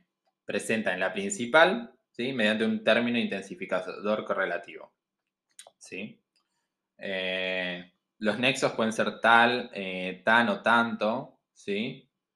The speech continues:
Por ejemplo, eh, tan que, tanto, o algún adverbio seguido de que,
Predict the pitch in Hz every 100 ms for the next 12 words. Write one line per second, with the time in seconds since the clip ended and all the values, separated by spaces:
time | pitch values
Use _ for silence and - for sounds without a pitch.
0 | _ _ _ _ _ 95 95 107 101 98
1 | 95 - - 92 95 92 95 95 - -
2 | 117 123 131 - - - 113 110 117 117
3 | - 107 104 104 - 104 104 101 - 82
4 | 92 95 95 95 98 98 92 - 90 92
5 | 90 92 147 147 147 -